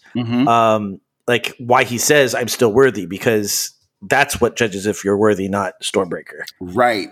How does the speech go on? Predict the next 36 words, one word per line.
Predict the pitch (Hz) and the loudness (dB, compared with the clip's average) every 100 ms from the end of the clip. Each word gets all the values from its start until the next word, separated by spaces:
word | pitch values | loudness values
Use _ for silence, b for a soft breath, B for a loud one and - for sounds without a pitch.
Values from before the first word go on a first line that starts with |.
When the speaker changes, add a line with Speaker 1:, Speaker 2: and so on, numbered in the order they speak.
| - | -6
Speaker 1:
exactly. | 104 98 117 113 110 92 71 69 _ _ - | -6 0 2 0 -2 -6 -6 -14 _ _ -8
Exactly. | 98 107 95 92 78 | -4 0 0 -2 -10
So, | 76 - 143 131 120 - B B B B B B | -4 0 4 6 4 0 B B B B B B
um, | 131 135 127 120 110 101 95 _ | 4 6 6 4 0 -6 -10 _
yeah, | 113 160 143 | 2 2 2
she | 113 - 180 185 | 0 -2 2 4
was | 156 131 - _ _ _ | 4 4 -4 _ _ _
all | 143 147 147 151 151 | 4 6 6 4 4
in | 147 131 | 4 4
on | 113 110 | 2 2
that. | 104 87 78 | 0 0 -2
Like | 107 120 117 | 0 0 0
a | 110 | -4
seasoned | - 135 175 175 156 170 165 - | -2 0 0 2 2 4 2 0
comic | - 139 139 131 - | -2 2 4 2 2
book | 131 135 127 - | 4 4 2 -6
reader, | 127 110 120 113 95 90 | -6 -2 -2 -2 -2 -4
she | - 143 | -4 -2
was | 151 143 117 | 2 2 0
like, | 113 117 110 80 - B B B B B _ | -2 0 -2 -4 -14 B B B B B _
"Fucking | - 175 - 185 165 | 0 0 0 0 2
knew | 185 180 | 4 4
it. | 175 175 | 4 2
It | 139 131 | -2 -2
makes | 147 139 - | -2 -2 0
sense." | - - 202 185 185 180 - | 0 2 2 2 0 -2 0
Like, | 143 | 0
when | 139 139 | 0 -4
you | 131 | -2
think | 165 | -2
about | 165 151 | 0 0
who | 127 | 0
Steve, | 120 - 127 | -6 -4 -2
I | 151 | -2
could | - | -4
see | - | -10